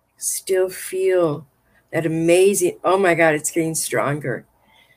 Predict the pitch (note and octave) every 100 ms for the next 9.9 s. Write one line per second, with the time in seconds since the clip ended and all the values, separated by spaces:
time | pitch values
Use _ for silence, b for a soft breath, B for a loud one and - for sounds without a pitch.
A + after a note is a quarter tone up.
0 | b - F3 G3+ - - A#3+ A3+ - F3
1 | D#3 B2+ - _ _ _ _ _ _ _
2 | _ _ _ - F3+ - F3+ E3 - E3+
3 | D#3+ D#3 - E3+ E3+ F3 F3 _ _ _
4 | _ _ _ _ - F#3 E3 D#3+ - -
5 | _ - - - F3+ E3 D#3 C3 - -
6 | _ _ _ _ _ _ _ _ _ _
7 | _ _ _ _ _ _ _ _ _ _
8 | _ - G3 F3+ F#3 F#3 G#3+ - A3 G#3+
9 | F#3+ D#3+ - - G#3+ G3+ G3+ F3+ -